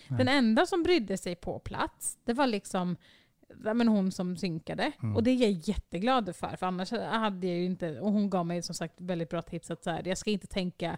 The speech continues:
Speaker 2: när jag ligger i kistan, bla bla bla, utan jag ska prata om när jag låg i kistan
Speaker 1: Mm.
Speaker 2: eller när hon låg i kistan, för att få så
Speaker 1: Ah, för
Speaker 2: mycket
Speaker 1: att
Speaker 2: distans
Speaker 1: distansiera
Speaker 2: ifrån
Speaker 1: sig.
Speaker 2: det hela
Speaker 1: Mm.
Speaker 2: tiden.
Speaker 1: Mm.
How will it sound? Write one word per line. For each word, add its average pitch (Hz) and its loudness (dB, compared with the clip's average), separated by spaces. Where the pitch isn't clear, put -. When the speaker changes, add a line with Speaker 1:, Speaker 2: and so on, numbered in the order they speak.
Speaker 2:
när 247 4
jag 247 6
ligger 185 2
i 180 -2
kistan, 165 -4
bla 165 -2
bla 156 -6
bla, - -6
utan 185 -2
jag 185 -4
ska 190 -4
prata 175 -2
om 160 -2
när 196 2
jag 185 2
låg 285 6
i 247 -2
kistan 214 -4
Speaker 1:
Mm. 104 -4
Speaker 2:
eller 196 2
när 202 2
hon 226 8
låg 170 -2
i 175 -14
kistan, - -10
för 196 4
att 180 -2
få 185 -2
så - 2
Speaker 1:
Ah, - 8
för 208 8
Speaker 2:
mycket 196 6
Speaker 1:
att 190 6
Speaker 2:
distans 196 8
Speaker 1:
distansiera 123 6
Speaker 2:
ifrån 196 6
Speaker 1:
sig. 180 2
Speaker 2:
det 185 2
hela 202 2
Speaker 1:
Mm. - -6
Speaker 2:
tiden. 170 -6
Speaker 1:
Mm. 104 0